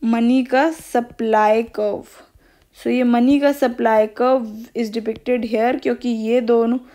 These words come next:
जो हैं, ये शेयर हो रही हैं। So सपोज करो कि एक मनी का सप्लाई है,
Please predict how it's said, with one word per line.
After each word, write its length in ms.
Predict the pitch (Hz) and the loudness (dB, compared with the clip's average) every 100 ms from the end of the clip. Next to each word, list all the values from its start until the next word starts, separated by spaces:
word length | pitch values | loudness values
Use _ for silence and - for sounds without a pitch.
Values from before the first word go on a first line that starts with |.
| _ _ 208 | _ _ -4
जो 180 | 233 | 0
हैं, 400 | 247 240 220 247 285 | 0 -2 -2 -2 0
ये 180 | 247 247 | -2 -4
शेयर 420 | - 247 226 240 | -4 -2 0 0
हो 200 | 233 214 | -2 -4
रही 160 | 214 | -4
हैं। 160 | 226 311 - _ _ _ _ _ - - | -4 -6 -8 _ _ _ _ _ -18 -2
So 280 | 247 320 311 - _ _ _ _ _ _ _ - | 0 0 -4 -12 _ _ _ _ _ _ _ -8
सपोज 460 | - 214 233 254 262 | -6 -2 2 4 2
करो 560 | - 247 247 285 294 - _ _ _ | 0 2 6 6 2 -4 _ _ _
कि 300 | - 262 262 - | -4 -2 -2 2
एक 300 | 240 254 - _ | 4 4 -2 _
मनी 600 | 240 233 240 247 277 294 285 | 0 2 4 4 4 2 4
का 340 | 269 277 311 - _ - - | 6 6 6 -2 _ -10 -4
सप्लाई 600 | 247 240 233 220 220 247 | -4 -2 0 2 4 2
है, 360 | 240 247 294 | 0 0 0